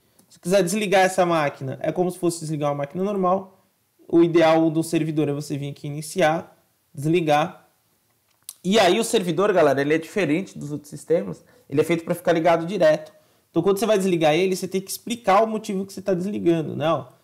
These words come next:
então, tem opções aqui de, de explicação. Vou colocar aqui outro planejado e vou colocar assim, ah, manutenção, sei lá.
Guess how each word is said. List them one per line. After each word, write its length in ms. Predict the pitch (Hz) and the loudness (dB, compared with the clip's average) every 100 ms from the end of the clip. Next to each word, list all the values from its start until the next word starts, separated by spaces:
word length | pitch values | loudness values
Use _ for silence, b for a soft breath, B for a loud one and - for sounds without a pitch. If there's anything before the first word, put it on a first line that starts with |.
| b | b
então, 160 | - 170 | -2 -2
tem 160 | 170 190 | 2 2
opções 720 | 202 196 - 196 208 208 175 | 2 0 -4 0 0 0 -2
aqui 420 | 160 - 170 165 | -2 -2 -2 -2
de, 320 | 143 139 131 | -4 -8 -10
de 80 | 143 | -12
explicação. 800 | - 120 - 151 - 165 185 202 b b b | -12 -10 -6 -6 -4 -4 -4 -6 b b b
Vou 120 | 180 | -4
colocar 320 | 180 185 180 160 | 2 2 4 2
aqui 200 | 160 170 | 2 2
outro 320 | 151 147 165 | 2 -4 -6
planejado 640 | 160 165 185 180 185 185 | -2 0 0 2 0 0
e 40 | |
vou 120 | 180 180 | -6 -4
colocar 360 | 185 180 185 | -2 0 0
assim, 420 | 170 - 160 170 - b b b _ | 0 -2 -4 -4 -10 b b b _
ah, 600 | 147 156 156 151 151 151 151 | 0 2 2 2 2 0 0
manutenção, 840 | 156 160 165 170 165 - 135 127 | 0 0 0 -2 -2 -4 -4 -4
sei 180 | 127 147 | -6 -4
lá. 180 | 135 | -4